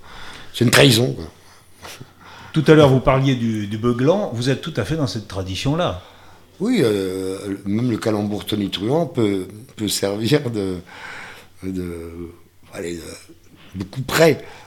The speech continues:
Speaker 1: Voilà, comme si on assommait avec un marteau, quelque, une idée.
Speaker 2: On peut évoquer comment vous travaillez, votre méthode,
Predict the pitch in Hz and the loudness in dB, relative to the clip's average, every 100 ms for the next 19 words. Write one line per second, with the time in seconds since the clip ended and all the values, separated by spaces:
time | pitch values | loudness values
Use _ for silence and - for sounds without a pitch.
0 | - 104 98 92 92 98 - 101 92 87 | -6 -2 0 0 -2 -6 -6 -4 -4 -2
1 | 107 98 85 95 101 110 98 92 92 90 | -2 -2 -2 -2 -2 -2 -2 -6 -10 -12
2 | - - 131 110 101 - - - 120 - | -14 -6 -6 -6 -8 -10 -10 -16 -18 -16
3 | - - - 110 127 139 160 - - - | -18 -16 -4 0 2 6 6 6 -4 -12
4 | - - - - - - 160 226 226 170 | -12 -12 -18 -20 -14 -4 -2 0 0 0
5 | 135 233 277 151 147 147 127 - 120 110 | 0 -2 -2 0 2 2 0 -2 -2 0
6 | 110 185 127 - 123 123 95 113 190 | 0 -2 -4 0 0 0 -2 -2 -2